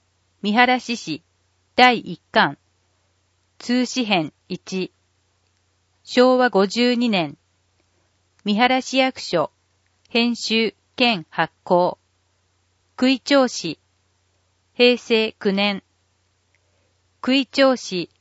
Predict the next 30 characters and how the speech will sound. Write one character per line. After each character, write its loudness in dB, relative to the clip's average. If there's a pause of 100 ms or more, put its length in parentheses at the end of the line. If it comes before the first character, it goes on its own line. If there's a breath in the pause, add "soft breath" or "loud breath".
編 -2
纂 -2
委 -4
員 -4
会、 -4 (300)
編 -4
集、 -4 (1400)
見 -2
晴 2
ら 2
し -2
の 2
文 -2
化 2
財、 -2 (840)
平 0
成 0
二 -2
十 -2
八 -8
年、 -6 (1800)
見 0
晴 2
ら 2
し -8
教 4
育 -2
委 -2
員 0
会、 -4